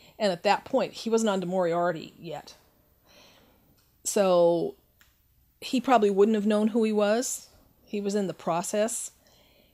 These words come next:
of finding out, but my, that Moriarty was, of course, the head of all the crime that happened in, in London. Most dangerous man in London.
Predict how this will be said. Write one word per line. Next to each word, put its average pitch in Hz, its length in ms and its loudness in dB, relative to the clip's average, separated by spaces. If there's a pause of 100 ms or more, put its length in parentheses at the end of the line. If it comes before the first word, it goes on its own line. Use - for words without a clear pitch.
(220)
of 175 200 0
finding 180 420 -2
out, 170 300 -6
but - 140 -12 (140)
my, 214 360 2 (200)
that 202 220 -8
Moriarty 196 500 4
was, 170 200 -4
of 165 60 -14
course, 185 240 -6
the 151 480 -4
head 208 260 -2
of 175 100 -2
all 170 200 2
the 156 260 -4 (140)
crime 190 460 -2
that 135 100 -12
happened 156 540 -8
in, 147 260 -14 (240)
in 170 260 -12
London. 190 420 -10 (220)
Most 190 300 0
dangerous 190 460 -4
man 165 240 -6
in 143 160 -12
London. 170 380 -12